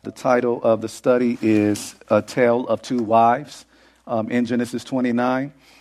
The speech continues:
And as usual, we're gonna take away some spiritual nuggets that we can apply to our lives, not in our own strength, but hopefully and prayerfully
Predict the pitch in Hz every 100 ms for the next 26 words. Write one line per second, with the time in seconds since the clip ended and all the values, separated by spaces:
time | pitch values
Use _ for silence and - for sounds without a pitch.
0 | - 127 127 117 104 139 175 131 113 107
1 | 110 - - _ 131 131 120 - 135 127
2 | 123 127 127 - 113 - - 139 135 127
3 | 120 113 113 139 127 113 110 - 110 120
4 | 113 107 - 131 123 117 - 113 104 107
5 | 117 110 101 - - - _ _ - 123
6 | 127 113 110 110 104 - 143 135 131 110
7 | 104 - 127 117 120 120 117 - _ _
8 | - 107 - 147 135 120 117 110 104